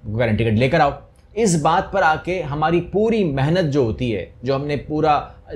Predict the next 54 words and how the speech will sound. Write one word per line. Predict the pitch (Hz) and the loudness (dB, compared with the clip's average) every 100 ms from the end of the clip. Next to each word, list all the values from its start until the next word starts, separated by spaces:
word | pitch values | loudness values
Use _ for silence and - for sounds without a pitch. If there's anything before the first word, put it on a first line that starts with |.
| - | -6
छः | - 156 | 0 2
महीने, | 143 135 139 | 2 -2 -4
आठ | 110 131 139 | -2 0 0
महीने, | 135 143 | -4 -6
साल | 117 127 | -2 -2
की | - | -2
होती | 139 | -4
है, | 180 | -2
वो | 135 | 2
ज़ाया | 113 147 | 4 4
हो | 147 | 4
जाती | 117 107 117 | 2 -2 -2
है। | 143 - - - | -4 -6 -12 -2
और | 127 | 0
हमें | 151 | 2
कहते | 143 131 | 0 -2
हैं | 143 | 0
कि, | |
"जी, | 139 147 | 0 2
आपसे | 123 127 - 131 | 2 0 -2 -4
ये | |
उम्मीद | 123 110 113 117 | -2 -2 0 0
नहीं | 104 110 | 0 -2
थी, | |
तवक्को | 107 107 101 117 | -2 -4 -6 -6
नहीं | 113 101 | -4 -2
थी, | 107 107 | -2 -2
वो | |
टिकट | 98 135 143 | -2 -2 0
उन्होंने | 120 117 | 0 0
मांग | 113 104 107 | 0 0 0
लिया," | 107 | 0
and | 104 | -2
so | - | -4
on। | 147 143 - - | -6 -6 -14 -2
तो | 180 | 0
इसलिए | 180 208 214 | 2 2 2
हम | 196 151 185 170 - | 2 0 -2 -4 -4
किसी | 180 202 | -2 0
चीज़ | 180 | 0
की | 170 | 0
गारंटी | 131 135 135 117 185 214 - - - | 2 2 2 2 0 0 -12 -20 0
ये | 139 | 4
नहीं | 165 170 | 4 4
कहते | 156 143 | 2 2
कि | 139 | -2
जी, | 139 | -2
हम | 147 165 | -2 -2
कह | 165 | -4
रहे | 170 | -4
हैं | 196 | -4
काम | - 185 196 | -4 -2 2
होना | 147 131 127 | 2 0 -2
चाहिए, | 98 85 82 | -2 -4 -4